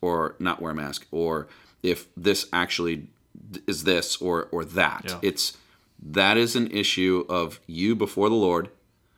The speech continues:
Speaker 1: you guys, you and the <laughs> Lord, by the Holy Spirit, you seeking to honor the Lord, come to a conclusion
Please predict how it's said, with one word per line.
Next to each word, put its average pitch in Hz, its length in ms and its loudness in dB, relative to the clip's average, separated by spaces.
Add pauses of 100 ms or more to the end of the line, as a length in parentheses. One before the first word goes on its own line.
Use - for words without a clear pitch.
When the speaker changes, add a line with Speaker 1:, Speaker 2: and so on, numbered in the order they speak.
(840)
Speaker 1:
you 87 300 2
guys, 110 380 6
you 101 400 4
and 127 180 4
the 135 120 6
<laughs> 123 140 -4
Lord, 113 400 6 (400)
by 95 420 2
the 127 100 2
Holy 127 200 6
Spirit, 98 400 2 (240)
you 98 300 2
seeking 165 640 4
to 151 100 4
honor 139 240 4
the 131 60 2
Lord, 98 360 2
come 139 420 2
to 110 400 2
a 98 220 2
conclusion 80 800 -4